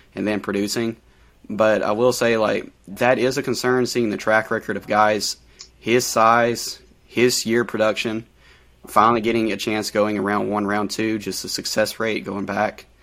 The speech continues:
I think they said all the way back in the twenty ten, looking for guys that actually have hit.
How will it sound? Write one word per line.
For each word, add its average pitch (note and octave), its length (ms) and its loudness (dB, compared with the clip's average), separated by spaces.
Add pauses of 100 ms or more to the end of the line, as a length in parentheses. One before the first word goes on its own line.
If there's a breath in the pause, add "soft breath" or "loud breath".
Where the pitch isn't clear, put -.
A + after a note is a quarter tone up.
(300 soft breath)
I G#2 60 -6
think B2 160 2
they A#2 80 0
said A2 300 0
all G#2 200 -4
the A2 60 -4
way A2 140 -2
back G#2 340 -4
in A2 80 -6
the - 120 -10 (180)
twenty A2+ 300 -4
ten, G2+ 500 -6 (540 soft breath)
looking G#2 200 -2
for G#2+ 140 -2
guys G2+ 300 2
that G2 120 -2
actually G2+ 300 -2
have G#2 100 -6
hit. G#2 440 -4